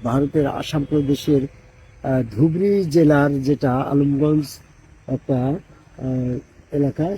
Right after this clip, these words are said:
বাজার সংলগ্ন একটা মাঠের ভিতরে সরিষা ক্ষেত ধ্বংস হয়ে গেছে। তো অত্যন্ত সুন্দর, অত্যন্ত সুন্দর একটা পড়ন্ত বিকেলের, আহ, আবহাওয়ায় দাঁড়িয়ে আমি একটা বিষয় বলতে চাচ্ছি।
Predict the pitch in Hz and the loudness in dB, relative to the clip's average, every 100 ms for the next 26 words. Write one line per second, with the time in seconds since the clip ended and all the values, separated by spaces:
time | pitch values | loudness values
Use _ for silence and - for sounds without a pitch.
0 | 135 117 131 139 165 - - - - 135 | -6 -4 -2 -2 -4 -10 -20 -14 -4 -2
1 | 127 117 127 156 143 - 135 120 117 127 | -2 -2 -2 -2 -4 -4 -6 -6 -4 -6
2 | 120 147 160 - 127 - 135 - 139 - | -4 -6 -6 -6 -10 -6 -8 -4 -6 -6
3 | - - _ - 127 131 - 143 139 131 | -20 -20 _ -12 -6 -6 -4 -2 0 0
4 | - 190 147 139 131 135 - 135 127 131 | -4 -4 -2 -2 -2 -6 -6 -6 -4 -2
5 | 127 127 120 - 131 123 135 - 123 131 | 0 0 -2 -2 -4 -2 -4 -2 -2 0
6 | 127 - 127 120 - - - - 131 139 | -2 -2 -4 -4 -8 -20 -20 -10 0 0
7 | 135 131 120 127 131 131 123 131 - - | 2 0 0 0 2 0 0 -4 -16 -20
8 | - 131 131 135 123 131 127 113 120 123 | -4 -2 0 0 0 2 0 0 0 2
9 | 139 151 131 131 131 143 143 147 139 127 | 2 2 2 0 -2 -4 -4 -2 -4 -6
10 | - 135 151 - 143 117 | -10 -8 -10 -2 -2 -2